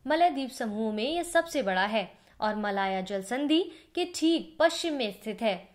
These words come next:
बोर्नियो विश्व का तीसरा सबसे बड़ा और एशिया का सबसे बड़ा द्वीप है। भौगोलिक रूप से यह जावा के उत्तर में, सुलावेसी के पश्चिम में और सुमात्रा के पूर्व में स्थित है।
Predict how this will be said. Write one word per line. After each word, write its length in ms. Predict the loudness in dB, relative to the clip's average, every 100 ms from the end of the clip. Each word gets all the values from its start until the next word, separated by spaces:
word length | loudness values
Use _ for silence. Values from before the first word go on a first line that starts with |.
| -10 -2
बोर्नियो 420 | 0 0 -2 -4
विश्व 340 | -4 -4 -2
का 200 | 2 2
तीसरा 440 | 2 -2 -2 -2 -2
सबसे 360 | -6 -8 -6
बड़ा 380 | 0 2 2 0 -6 -4
और 120 | 0 2
एशिया 360 | 2 2 2
का 180 | 2 0
सबसे 440 | 4 2 2 -2
बड़ा 220 | 0 0 -2
द्वीप 320 | -4 -6 -2
है। 320 | -2 -4 -14 -18 -8
भौगोलिक 500 | -2 -2 0 -2 -4
रूप 180 | -4 -6
से 220 | -4 0
यह 140 | 2 2
जावा 340 | 2 0 -2
के 160 | -4 -8
उत्तर 380 | -6 2 2
में, 260 | 2 -2 -4 -14 -8
सुलावेसी 540 | 2 2 4 0 -2 -2
के 160 | -2
पश्चिम 380 | 0 -2 -2 -6
में 140 | -2 0
और 120 | 0
सुमात्रा 520 | -2 0 -2 -2 -6
के 160 | -4 -8
पूर्व 340 | -6 -6 -4
में 220 | -2 -2
स्थित 280 | -4 -8 -6
है। 320 | -6 -6 -12